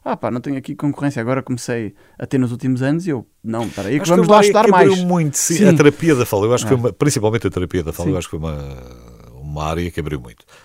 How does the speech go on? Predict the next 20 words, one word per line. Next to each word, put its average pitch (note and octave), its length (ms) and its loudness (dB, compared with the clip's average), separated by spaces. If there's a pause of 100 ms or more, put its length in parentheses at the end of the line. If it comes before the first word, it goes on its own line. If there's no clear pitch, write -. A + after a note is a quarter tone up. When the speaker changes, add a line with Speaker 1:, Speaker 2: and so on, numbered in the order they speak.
(280)
Speaker 2:
E F#2 120 2
às F#2 120 4
vezes, A#2+ 320 -4
eh, B2 320 -6 (120)
p-, F2 140 -14
pela F#2 160 -4
conversa F2+ 320 -4
que D2+ 60 -14
vou F2 80 -4
ter F2+ 180 -6
com F2 100 -4
alguns E2 240 -2
professores D2+ 440 -6
ou D#2 80 -2
educadores, E2+ 560 -4
eh, - 20 -6 (380)
não F#2+ 180 0
é G#2 80 2
fácil A2 640 -4
de, A2 680 -8